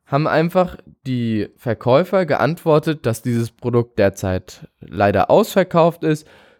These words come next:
und nicht verkauft werden kann und sie sich doch bitte ein anderes Produkt aussuchen wollten.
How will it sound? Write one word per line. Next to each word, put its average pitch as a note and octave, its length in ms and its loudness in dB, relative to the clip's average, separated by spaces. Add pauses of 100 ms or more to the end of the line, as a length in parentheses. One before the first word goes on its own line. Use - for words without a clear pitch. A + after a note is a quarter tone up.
(160)
und C3 440 2
nicht A#2+ 160 0
verkauft G#2+ 500 0
werden G#2 280 2
kann G2+ 260 -2
und G2+ 200 -2
sie G2+ 160 2
sich G2 180 -4
doch F2+ 140 -10
bitte F#2+ 400 -4 (480)
ein - 100 -10
anderes F2+ 380 -2
Produkt - 480 -6
aussuchen A1+ 480 -6
wollten. - 320 -12